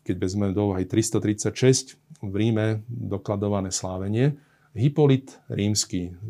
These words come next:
cirkevný, e, kresťanský spisovateľ, vo svojom komentári na knihu Daniela hovorí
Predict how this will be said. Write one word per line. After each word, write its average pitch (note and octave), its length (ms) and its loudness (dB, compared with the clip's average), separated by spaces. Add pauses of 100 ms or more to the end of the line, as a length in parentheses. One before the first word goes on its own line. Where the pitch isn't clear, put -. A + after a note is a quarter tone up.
(300)
cirkevný, A2+ 640 2
e, A2 40 -8 (600)
kresťanský A2 560 -4
spisovateľ, A2+ 680 -2 (520)
vo A#2 80 -2
svojom C#3 360 2
komentári G2 760 0
na F#2+ 120 -6
knihu B2+ 320 0
Daniela G2 440 -2
hovorí G2+ 560 0